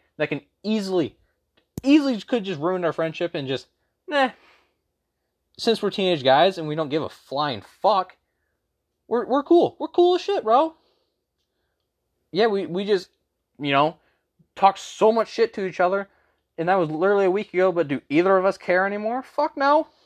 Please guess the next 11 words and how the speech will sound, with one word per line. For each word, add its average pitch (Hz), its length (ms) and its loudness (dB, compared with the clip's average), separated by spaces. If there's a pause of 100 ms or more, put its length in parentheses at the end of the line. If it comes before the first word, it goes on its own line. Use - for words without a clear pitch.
(320)
We're 226 120 -8
completely 247 440 -4
fine. 151 440 2 (1500)
And 180 100 0
then 214 140 2
girls, 226 280 6
it's 202 140 -10
like, 208 300 0 (1300)
it's 185 180 -6
like, 196 320 2 (1040)
"Uh, 208 320 2